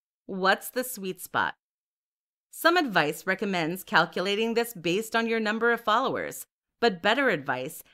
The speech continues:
is just to cover a broad spectrum. So you may have some broad and popular tags with fifteen million posts, but also some much smaller ones with a thousand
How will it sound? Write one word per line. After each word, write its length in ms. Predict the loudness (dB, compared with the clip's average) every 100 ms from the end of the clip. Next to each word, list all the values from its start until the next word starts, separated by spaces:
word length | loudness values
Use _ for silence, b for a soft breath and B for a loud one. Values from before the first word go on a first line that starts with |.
| b
is 180 | 0 0
just 300 | 2 0 2
to 80 | -6
cover 380 | 2 2 4 2
a 80 |
broad 400 | 2 0 0 0
spectrum. 600 | -2 -4 -4 -4 -6 -6 -12 _ _ _ _ _ _
So 160 | 0 2
you 220 | 4 4
may 160 | 4 4
have 280 | 4 4
some 280 | 4 2 2
broad 380 | 2 4 6 6
and 120 | 2
popular 460 | 4 4 4 0 0
tags 500 | 0 0 0 -2 -4
with 200 | -6 -2
fifteen 540 | 0 0 0 -2 0
million 320 | 0 0 0
posts, 560 | 0 0 0 -4 -10 -14 -18 _ _
but 140 | 0 4
also 320 | 6 6 4 -8
some 360 | 0 0 2
much 220 | 0 0
smaller 460 | -4 0 2 4 0
ones 320 | 0 -2 -2
with 140 | -4 -6
a 40 |
thousand 600 | -6 2 2 2 0 -2